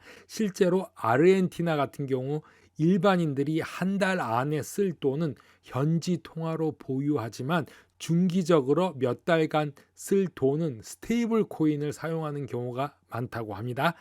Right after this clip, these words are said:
그리고 장기적으로 보유할 돈, 삼 년에서 오 년, 긴 기간을 볼 때는 차라리 비트코인에 넣어두겠다라는 사람이 많다고 합니다. 그만큼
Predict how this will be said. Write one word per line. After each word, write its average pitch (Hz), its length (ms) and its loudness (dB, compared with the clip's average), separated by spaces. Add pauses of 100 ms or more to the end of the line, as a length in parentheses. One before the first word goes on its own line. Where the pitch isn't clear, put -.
그리고 175 340 2
장기적으로 170 1000 2
보유할 139 540 0
돈, 131 240 -6 (100)
삼 165 400 -8
년에서 156 380 -2
오 127 260 2
년, 151 180 0 (240)
긴 156 340 0
기간을 139 440 -4
볼 123 180 -6
때는 131 280 -4
차라리 156 480 -2 (260)
비트코인에 175 800 -2
넣어두겠다라는 123 1080 2
사람이 127 500 -6 (280)
많다고 117 580 -4
합니다. 104 400 -8 (260)
그만큼 151 680 -2